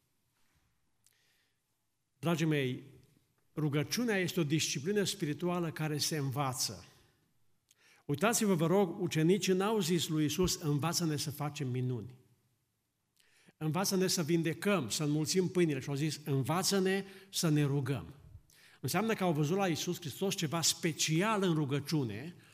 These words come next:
și au înțeles. Acum, ei erau evrei și de mici au fost duși la sinagogă, erau obișnuiți cu programele de sinagogă unde se făceau rugăciuni și totuși au văzut special ceva la Hristos Domnul și au zis: „Învață-ne să ne rugăm.”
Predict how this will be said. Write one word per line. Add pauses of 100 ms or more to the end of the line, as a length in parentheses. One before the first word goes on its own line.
(280)
și
au
înțeles.
Acum,
ei
erau
evrei
și
de
mici
au
fost
duși
la
sinagogă, (420)
erau
obișnuiți
cu
programele
de
sinagogă
unde
se
făceau
rugăciuni (220)
și
totuși
au
văzut
special
ceva
la
Hristos
Domnul (220)
și
au
zis: (140)
„Învață-ne (260)
să
ne
rugăm.”